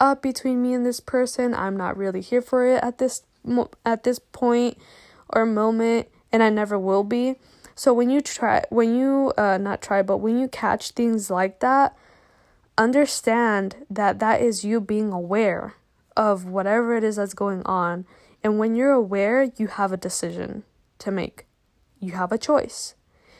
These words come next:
You can either, one, go through with it and keep just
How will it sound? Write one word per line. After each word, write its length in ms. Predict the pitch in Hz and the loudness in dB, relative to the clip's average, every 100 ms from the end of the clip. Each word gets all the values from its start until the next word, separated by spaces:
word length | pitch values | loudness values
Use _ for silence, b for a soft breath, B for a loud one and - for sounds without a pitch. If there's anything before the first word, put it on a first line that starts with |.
| b b | b b
You 160 | 220 220 | -6 -2
can 320 | 233 220 - | 0 -2 -2
either, 360 | 247 269 247 | 0 4 2
one, 640 | 226 226 269 269 208 214 233 _ _ _ _ _ _ _ _ _ _ _ _ _ _ - | 2 2 4 4 2 -2 -6 _ _ _ _ _ _ _ _ _ _ _ _ _ _ -14
go 180 | 202 202 | 0 0
through 260 | 190 180 185 | 0 -4 -2
with 200 | 226 - | -2 0
it 260 | 254 262 - | 0 0 -4
and 240 | - 196 185 | -8 -6 -8
keep 440 | - - 196 185 | -10 -6 -6 -8
just 400 | - 185 180 - | -8 -6 -6 -12